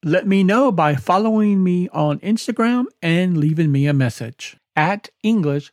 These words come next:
Language Test Prep. I look forward to seeing your message. Thanks for being with me today to be better prepared for the toeic reading test. Please visit B I T dot L Y slash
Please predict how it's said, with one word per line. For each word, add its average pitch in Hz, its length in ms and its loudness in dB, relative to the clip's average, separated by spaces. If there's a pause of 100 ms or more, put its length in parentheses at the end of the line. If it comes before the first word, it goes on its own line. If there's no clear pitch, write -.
(120)
Language 151 520 -2 (120)
Test 135 440 -4 (140)
Prep. 131 440 -2 (380)
I 151 80 2
look 156 200 0
forward 233 520 0
to 233 140 -2
seeing 131 360 -2
your 165 140 0
message. 131 600 -6 (1300)
Thanks 214 280 -2
for 175 100 0
being 160 320 0
with 190 220 -4
me 190 140 0
today 190 420 -2
to 185 160 -6
be 139 160 0
better 143 320 -2
prepared 175 600 -4
for - 220 -8
the 131 120 -6
toeic 135 440 -4 (140)
reading 127 520 -4
test. 120 540 -6 (760)
Please 247 320 0
visit 170 420 0 (160)
B 202 180 -2
I 240 200 0
T 156 480 -4 (320)
dot 120 340 0
L 160 240 2
Y 117 460 -4 (240)
slash 135 580 -2